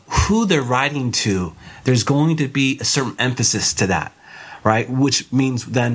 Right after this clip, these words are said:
what? Well, you're gonna have to get inside that, that culture. You're gonna ga-, have to get inside that, that history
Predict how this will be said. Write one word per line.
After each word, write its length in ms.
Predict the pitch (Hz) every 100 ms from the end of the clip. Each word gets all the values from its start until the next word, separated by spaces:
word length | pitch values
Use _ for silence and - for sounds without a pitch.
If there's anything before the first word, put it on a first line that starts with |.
| 113
what? 300 | 147 175 -
Well, 180 | 113 147
you're 120 | 156
gonna 120 | - 151
have 180 | 180 160
to 80 |
get 160 | 147 156
inside 420 | 135 - 143 143
that, 240 | 123 - -
that 160 | 117
culture. 540 | - - 123 - - -
You're 120 | 101
gonna 180 | 123 131
ga-, 260 | 131 127 90
have 180 | 143
to 80 | 143
get 120 | 135
inside 500 | 113 107 135 123 117
that, 220 | 107 - -
that 140 | 113
history 640 | - 170 160 - 113 82